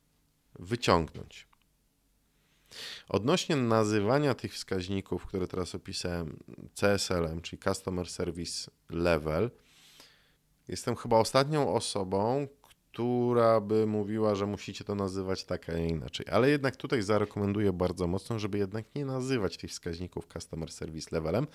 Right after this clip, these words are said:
bo może być to mylące. Jeżeli już naz-, nazywacie, ale doskonale wiecie, co się za tym wskaźnikiem kryje i co on pokazuje, to spoko. Y, po prostu nie zmieniajcie. O ile faktycznie takie nazewnictwo nie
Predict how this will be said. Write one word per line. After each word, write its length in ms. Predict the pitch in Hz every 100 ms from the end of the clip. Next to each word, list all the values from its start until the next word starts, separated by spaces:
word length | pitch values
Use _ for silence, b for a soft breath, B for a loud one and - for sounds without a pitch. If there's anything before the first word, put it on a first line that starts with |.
| B B B B B B B B _ -
bo 200 | 123 143
może 260 | 101 104
być 140 | 98 -
to 100 | 95
mylące. 440 | 90 73 58 - _ -
Jeżeli 260 | 120 196
już 160 | 208 -
naz-, 220 | 151 113
nazywacie, 640 | 117 113 113 101 87 - - - _ _
ale 180 | - 110
doskonale 560 | 104 123 - 131 123 123
wiecie, 280 | 120 123 110
co 200 | - 139
się 160 | -
za 120 | 110
tym 160 | 98 95
wskaźnikiem 600 | - - 90 85 87 85
kryje 380 | - 98 92 80
i 180 | - -
co 160 | -
on 100 | 113
pokazuje, 640 | - - - 76 87 160 202 _ _ _ _ _ _ _ _ - _ _ -
to 80 |
spoko. 420 | 170 - - - - -
Y, 140 | 170 175 185 190
po 80 | 170
prostu 280 | 175 - 131
nie 160 | 123
zmieniajcie. 560 | 101 95 87 76 71 - B B B B B B
O 120 | -
ile 260 | - 180 180
faktycznie 720 | - - - 143 - 139 120 -
takie 240 | - 110 120
nazewnictwo 680 | 107 101 107 117 - 110 110
nie 460 | 110 110 110 110